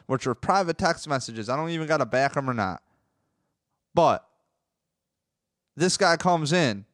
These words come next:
gets signed after had, not playing football for a long time, for at least a year.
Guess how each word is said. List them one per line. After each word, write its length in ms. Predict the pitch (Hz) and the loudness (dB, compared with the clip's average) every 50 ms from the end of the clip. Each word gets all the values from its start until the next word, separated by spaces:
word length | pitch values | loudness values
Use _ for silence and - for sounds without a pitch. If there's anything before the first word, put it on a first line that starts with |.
| _ _ _ _ _ _ _ _ _ _ _ _ _ _ _ _ _ - | _ _ _ _ _ _ _ _ _ _ _ _ _ _ _ _ _ -2
gets 220 | 170 170 151 - | -2 -2 0 0
signed 400 | - 185 180 180 156 131 123 127 | 0 2 2 2 2 2 0 -2
after 200 | 131 123 - 143 | -2 -2 0 0
had, 200 | 147 165 151 131 | 0 0 0 0
not 200 | 147 156 156 143 | 0 0 0 0
playing 260 | - 175 165 151 143 | 0 -2 -4 -4 -4
football 420 | 123 - 175 175 - 147 123 110 - | -4 -4 -4 -2 0 0 0 0 0
for 100 | - 117 | -2 -6
a 60 | 107 | -4
long 340 | 110 123 147 165 170 156 143 | -4 -2 0 2 2 2 2
time, 360 | - 165 147 - 107 - - _ _ _ _ _ _ _ _ _ _ _ _ _ | 0 0 0 0 -2 -6 -12 _ _ _ _ _ _ _ _ _ _ _ _ _
for 80 | _ - | _ -14
at 100 | 110 - | -10 -6
least 340 | - 175 208 202 - - - | -4 -2 -2 -2 -4 -8 -10
a 40 | 196 | -8
year. 420 | 196 202 202 220 233 233 220 | -4 -2 0 0 0 -2 -6